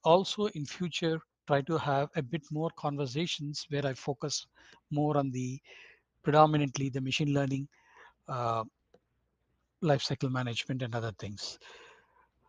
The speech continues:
I hope, uh, we were able to address some of the key concerns during these A I projects, which you might be facing or your customers or your partners might be facing. As always,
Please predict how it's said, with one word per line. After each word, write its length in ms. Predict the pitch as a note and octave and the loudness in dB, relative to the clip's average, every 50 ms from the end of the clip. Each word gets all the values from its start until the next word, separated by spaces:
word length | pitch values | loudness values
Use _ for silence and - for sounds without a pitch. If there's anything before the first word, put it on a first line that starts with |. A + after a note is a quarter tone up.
| _ _ - | _ _ 8
I 80 | D#3 | 8
hope, 300 | D3+ - F#3 G#3 A3 G3+ - - | 10 12 12 12 12 10 10 12
uh, 260 | F3 E3+ D#3+ D#3 D#3 D#3 - _ _ _ _ _ _ _ _ _ _ _ - | 12 12 12 12 12 8 4 _ _ _ _ _ _ _ _ _ _ _ -2
we 100 | F3+ D#3+ | 2 6
were 140 | D#3 D#3+ D3+ | 8 10 10
able 240 | D#3+ D#3+ E3 F3 D#3+ | 10 10 8 4 4
to 260 | - E3+ D#3+ E3+ - - | 4 4 4 4 4 2
address 520 | E3 C3+ A#2+ - D#3 D#3 - - - - - _ _ | 2 2 2 2 2 2 2 0 -4 -6 -10 _ _
some 220 | - - - C#3+ C#3+ | -4 0 2 2 2
of 100 | C#3 - | 2 0
the 80 | C#3+ | -2
key 260 | - - - F#3+ F#3+ | -4 0 2 2 2
concerns 840 | F3+ - - D3 C#3+ D3 - - E3+ E3+ F3 F#3 G3+ G3 - - - - _ _ _ _ _ _ _ | 2 0 -2 -2 -2 -2 0 2 2 2 2 2 0 -4 -4 -8 -10 -12 _ _ _ _ _ _ _
during 260 | - D3 C#3 C3+ C#3+ | -2 0 0 0 0
these 240 | C#3 C3+ C3+ - - - | 0 -2 -4 -4 -2 2
A 180 | E3+ D3 C#3+ C#3 | 4 6 6 6
I 20 | C3+ | 4
projects, 640 | - - C#3+ C3+ C3 B2+ D#3+ G3 - - - - - - - - _ _ | 2 2 2 2 2 2 -2 -4 -6 -6 -8 -8 -10 -16 -20 -20 _ _
which 260 | - D3 B2+ - - | -4 -2 -2 -2 -2
you 140 | - D3 C#3+ | -2 0 0
might 260 | C#3 C#3+ C#3 C#3 B2+ A#2+ | 2 4 4 4 2 0
be 80 | C3+ C3+ | -2 -2
facing 500 | - - C3+ C3+ B2+ - - C#3+ C#3+ C3 | 0 0 0 2 0 0 0 -2 -2 -2
or 120 | C3 B2+ A#2+ | -2 -4 -4
your 260 | A#2 B2 B2+ A#2+ B2 | -4 -4 -4 -4 -4
customers 600 | - C3+ - - - C3+ C3 C3 B2+ B2+ - - | -2 -4 -4 -4 -4 -4 -4 -4 -4 -4 -4 -4
or 140 | A#2+ A#2+ A2+ - - - - - - _ | -4 -6 -6 -8 -16 -20 -20 -20 -20 _
your 160 | - D3+ C#3 | 0 0 0
partners 460 | - - C#3 C3 B2+ - - C3 - - | 2 2 2 2 2 0 -4 -6 -6 -6
might 160 | - B2+ A2+ G#2+ | -6 -8 -6 -6
be 80 | B2 | -6
facing. 480 | A#2 - - A#2+ A2 - - A2 G2+ A#2 - - - - - - - - - - _ _ _ _ _ _ _ - | -6 -4 -4 -4 -4 -4 -6 -6 -10 -14 -18 -20 -20 -20 -20 -20 -20 -20 -20 -20 _ _ _ _ _ _ _ 10
As 180 | E3 E3 C#3+ | 10 12 12
always, 640 | D#3+ D#3+ E3+ F3+ F3+ G3+ G#3+ A3+ G3 - - - - | 12 10 10 10 10 10 8 8 6 2 -2 -6 -8